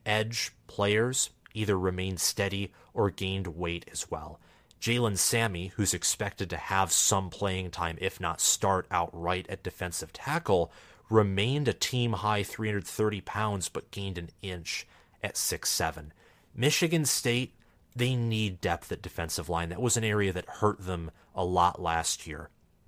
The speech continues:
Last year when Jacob Slade went down, along with players like Xavier Henderson at secondary, but just having Slade and Henderson go down, two leaders, but also two players nonetheless, Michigan State's lack of depth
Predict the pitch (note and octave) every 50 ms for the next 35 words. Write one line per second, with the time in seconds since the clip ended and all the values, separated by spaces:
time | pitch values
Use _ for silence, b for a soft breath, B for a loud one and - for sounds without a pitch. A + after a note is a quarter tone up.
0 | _ _ _ _ - - - _ - G#2+ G#2 - - - - A2+ A2 A2+ G#2+ G2
1 | F2 E2+ G2+ G2 G2 - G#2+ F2 - - - - F#2+ F#2+ F#2+ G2+ F#2+ F#2 F#2 F#2
2 | F#2 - F2+ F2 E2 E2 E2+ F2+ G2 A2 B2 B2 b b b b b b b b
3 | G2 F#2+ G2 F#2+ F#2+ F#2 F2 D#2+ - - - G2 G2 F#2+ F#2+ F2+ - G2 F2+ -
4 | F#2 F2+ - F#2+ F#2+ F2+ F#2+ F2+ F2 E2 E2 G2 G2 F#2 G2 F#2 - - G#2+ F#2+
5 | F#2+ F2+ - - - - - - G#2 G2 - A#2+ A#2 A2+ A2+ A2 A2 A2 A2 G#2+
6 | B B B B B B B B - A2 A#2 C3 - - D#3 D3 C#3 B2 G#2 -
7 | - - - F#2+ F2+ F#2 F#2 F#2 G2 A2+ B2 C#3 C3+ b b b b b b -
8 | F2+ - - - C3 C3 B2 A2 - - - A2+ A2 G2+ G#2+ G#2+ A2+ A2 G2 F#2+
9 | F#2+ G2 A2+ B2+ - b b b b b b - - D#3 E3+ D#3+ D#3 E3+ F#3+ D#3+
10 | A2 F2+ F#2+ G#2+ - - A#2+ A2 A2 A2 G#2+ - - A2 F#2 - _ _ - -
11 | - D3 C3+ - - C#3 C3+ B2 G#2+ G2 - - A#2 G#2+ G2+ F#2 F2 F2+ F#2+ G2+
12 | G#2+ G2 - - - - B B B B B B B A2 B2 A#2+ - C3 A2 B2
13 | A#2 G#2+ - - A#2 A2 - - - F#2+ F#2+ G2 G2 G2 - - - - - -
14 | - F2+ F2 F2 - - - - -